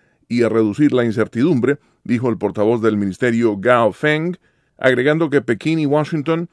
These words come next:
se mantienen en contacto. "La meta final de las negociaciones para las dos partes es poner fin a la guerra comercial y cancelar los aranceles adicionales", declaró Gao. "Eso beneficiaría a China, a Estados Unidos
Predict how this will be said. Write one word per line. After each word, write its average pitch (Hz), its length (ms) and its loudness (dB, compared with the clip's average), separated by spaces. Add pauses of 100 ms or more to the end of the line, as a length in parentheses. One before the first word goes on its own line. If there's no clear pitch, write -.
(160)
se - 140 -6
mantienen 131 480 0
en 120 100 -4
contacto. 127 600 -4 (500)
"La 107 160 2
meta 123 240 0
final 147 480 0 (300)
de 113 240 2
las 110 180 2
negociaciones 110 680 -2
para 110 180 2
las 101 160 -2
dos 139 160 -2
partes 147 480 -2 (300)
es 123 160 -4
poner 120 280 -2
fin 175 420 -2
a 120 100 0
la 113 80 4
guerra 117 240 0
comercial 123 580 0 (380)
y 113 140 -6
cancelar 120 580 0
los 127 180 0
aranceles 110 480 0
adicionales", 117 680 0 (280)
declaró 107 420 0
Gao. 120 380 0 (560)
"Eso 160 380 0 (280)
beneficiaría 113 680 2
a 104 40 -2
China, 170 460 -2 (320)
a 101 80 0
Estados 113 380 -2
Unidos 151 460 0